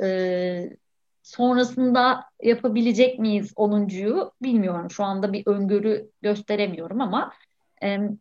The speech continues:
on senedir yaptık. E, yurt dışından eğitmen getirttirdik. E, her sene eğitmen mutlaka oldu ve gerçekten hatırı sayılır insanlar oldu. İşte Tülin Sağlamlar, Selda Ergünler,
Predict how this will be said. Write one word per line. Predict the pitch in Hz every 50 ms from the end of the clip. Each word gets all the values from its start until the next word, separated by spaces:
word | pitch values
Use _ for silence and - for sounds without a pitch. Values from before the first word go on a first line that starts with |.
| _ _ _
on | 254 262 277 269
senedir | 269 - 226 208 190 185 190 285 330 - - - - _ _ _ _ _ _ _ _ _ -
yaptık. | 196 240 240 247 240 - - - 202 208 202 - - - - -
E, | 196 185 185 180
yurt | 185 190 220 226 - _
dışından | 240 233 - 220 233 226 214 220 226 226 240 - - -
eğitmen | 202 208 202 202 - - 220 214 214 214 208 208 - -
getirttirdik. | 208 208 202 - 156 - _ - 180 170 151 160 185 196 - - - _ _ _ _ _ _ _ _
E, | 185
her | 180 185 190 185 233 240 233
sene | 233 - - 240 214 214 214 208 208
eğitmen | - 208 208 214 214 208 - - 214 214 202 208
mutlaka | - 104 104 - - 208 208 208 - 107 - 104 - -
oldu | 202 202 196 196 202 185 208 208 214 208 208 208 -
ve | 196 190 190 190 - - _
gerçekten | - 202 208 208 208 214 208 - 220 214
hatırı | 202 202 - - 214 196 202
sayılır | - - 202 196 196 202 208 208 -
insanlar | - 202 185 170 - - 165 165 165 170 170 165 160 - - - - -
oldu. | 170 156 170 165 - 180 196 208 208 208 - _ _ _ _ _
İşte | - - - 196 190 185
Tülin | - 220 190 196 196
Sağlamlar, | 196 196 214 196 190 190 190 185 185 185 202 202 214 208 208
Selda | 208 - - 185 180 175 170 185 190 190 190
Ergünler, | 185 190 185 180 - 180 180 175 190 208 226 226 220 226